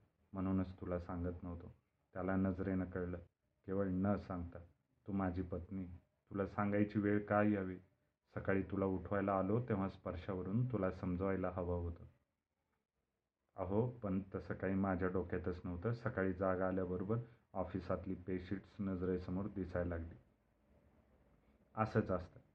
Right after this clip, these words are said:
हे पहा, मी अगोदरच नऊ तास दमून आलेली आहे. सांगायचं असलं तर नीट सांगा, रागवून सांगू नका. रागवायचा प्रश्नच नाही आणि तू माझं ऐकावंस असा अट्टहासही नाही. तू दमतेस हे मी जाणून आहे.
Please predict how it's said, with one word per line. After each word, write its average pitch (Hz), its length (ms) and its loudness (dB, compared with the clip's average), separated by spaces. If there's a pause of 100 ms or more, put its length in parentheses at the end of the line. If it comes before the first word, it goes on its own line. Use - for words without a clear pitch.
(180)
हे 110 60 2
पहा, 82 280 -2 (520)
मी 113 120 6
अगोदरच 104 600 8
नऊ 98 300 4
तास 92 200 0 (320)
दमून 98 260 2
आलेली 92 380 4
आहे. 92 280 2 (560)
सांगायचं 104 440 6
असलं 101 300 0
तर 120 100 4
नीट 101 320 8
सांगा, 98 320 2
रागवून 98 500 4 (540)
सांगू 98 280 4
नका. 90 260 0 (600)
रागवायचा 110 480 8
प्रश्नच 110 500 4
नाही 120 240 4
आणि 107 260 6
तू 101 160 -4
माझं 101 300 4
ऐकावंस 101 520 4 (400)
असा 95 240 4
अट्टहासही 95 520 4
नाही. 85 240 0 (720)
तू 113 100 4
दमतेस 113 520 8
हे 110 100 10
मी 101 180 10
जाणून 95 340 6
आहे. 90 360 -2